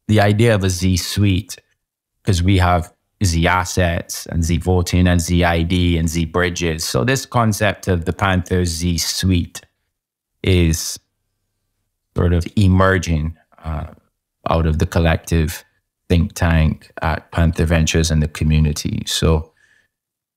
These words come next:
Panther is building the pools, the bridges, the adapters, the perha-, probably,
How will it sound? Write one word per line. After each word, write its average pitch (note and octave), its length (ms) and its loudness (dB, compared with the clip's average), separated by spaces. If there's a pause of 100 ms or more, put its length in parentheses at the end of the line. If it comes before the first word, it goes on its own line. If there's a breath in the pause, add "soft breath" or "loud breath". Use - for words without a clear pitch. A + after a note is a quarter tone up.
(340)
Panther G2 300 2
is F2+ 100 2
building F2 320 4
the D#2+ 80 2
pools, F#2 360 0
the E2 100 0
bridges, E2 560 0
the E2 160 0
adapters, D#2+ 960 -2 (340)
the D#2 460 0 (340)
perha-, - 360 -2
probably, G#2 1040 2